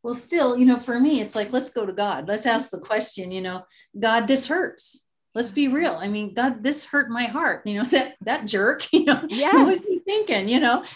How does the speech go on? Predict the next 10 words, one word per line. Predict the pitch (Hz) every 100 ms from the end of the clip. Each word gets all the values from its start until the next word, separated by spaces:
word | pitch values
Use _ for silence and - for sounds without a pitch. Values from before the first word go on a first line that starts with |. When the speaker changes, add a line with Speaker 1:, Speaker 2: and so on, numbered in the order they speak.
| -
Speaker 1:
he's | 254
Speaker 2:
Yeah. |
Speaker 1:
like, | 240 370 -
<laughs> | 403 - - - -
"What's | 302 403
he | 415 370
doing | 403 403 262
over | 214 214
there?" | 208 202
Um, | 233